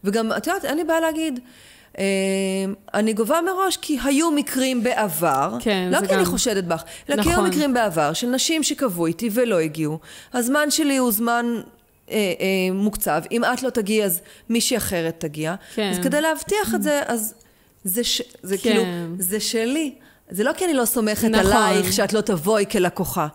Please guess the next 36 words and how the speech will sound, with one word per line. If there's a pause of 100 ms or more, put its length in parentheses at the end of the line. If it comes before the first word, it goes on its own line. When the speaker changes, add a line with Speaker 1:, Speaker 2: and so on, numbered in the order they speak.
(160)
Speaker 2:
נכון.
Speaker 1:
זה
שלי,
אני
רוצה, (100)
כאילו,
יעזור
לי
להיות
בשקט. (380)
עכשיו,
אנחנו
מדברים
עם
אנשים.
Speaker 2:
נכון,
זה
מאוד,
אה, (600)
Speaker 1:
כן, (360)
כאילו,
Speaker 2:
דינמי,
Speaker 1:
בואי,
נ-,
Speaker 2:
כן. (360)
Speaker 1:
נשאיר
את
זה
ברמה
של,
כאילו, (580)
אדם
שמכבד
את
חברו. (340)
Speaker 2:
כן.